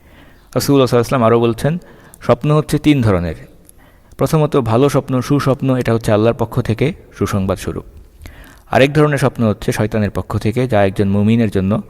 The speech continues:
কষ্ট বা ক্লেশের কারণ হয়ে যায়। সেই স্বপ্নগুলোর মাধ্যমে শয়তান একজন মুসলিমের অন্তরে দুর্ভাবনা সৃষ্টি করে, খারাপ অনুভূতি সৃষ্টি করে।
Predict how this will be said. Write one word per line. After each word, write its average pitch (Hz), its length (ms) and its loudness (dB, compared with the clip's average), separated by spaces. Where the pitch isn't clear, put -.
কষ্ট - 320 -2
বা 107 180 0
ক্লেশের 113 400 0
কারণ 95 240 0
হয়ে 82 160 -4
যায়। - 180 -6
সেই 127 140 0
স্বপ্নগুলোর 117 460 0
মাধ্যমে 113 400 -2
শয়তান 110 360 0
একজন 104 180 0
মুসলিমের 104 340 0
অন্তরে 104 300 -2
দুর্ভাবনা 101 400 0
সৃষ্টি - 260 -8
করে, 92 320 -2
খারাপ 107 240 -2
অনুভূতি 90 300 -4
সৃষ্টি - 280 -8
করে। 78 180 -8